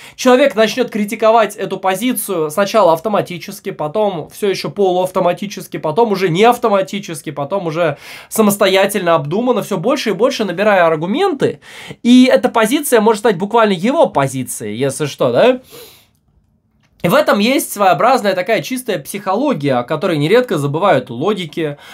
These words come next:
о которой забывают люди, которые занимаются аргументацией, потому что аргументация —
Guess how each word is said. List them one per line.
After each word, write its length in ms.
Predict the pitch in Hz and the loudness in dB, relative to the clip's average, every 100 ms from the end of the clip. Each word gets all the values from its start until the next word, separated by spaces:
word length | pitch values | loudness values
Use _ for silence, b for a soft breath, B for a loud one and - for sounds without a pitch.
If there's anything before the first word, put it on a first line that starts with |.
| B | B
о 100 | - | -6
которой 520 | 139 185 196 196 185 165 | -2 0 4 4 2 0
забывают 600 | 160 165 202 220 156 156 | -2 0 2 4 2 0
люди, 300 | 180 190 151 | -4 -4 -4
которые 300 | 139 175 143 | -4 -4 -4
занимаются 480 | 156 196 185 - | -2 0 0 0
аргументацией, 800 | 139 135 165 151 190 202 202 165 | -2 -2 -4 0 2 0 -2 -6
потому 120 | 143 151 | -6 -6
что 140 | 160 | -6
аргументация — 720 | 147 170 196 202 339 339 196 | -4 -4 -2 0 0 0 -2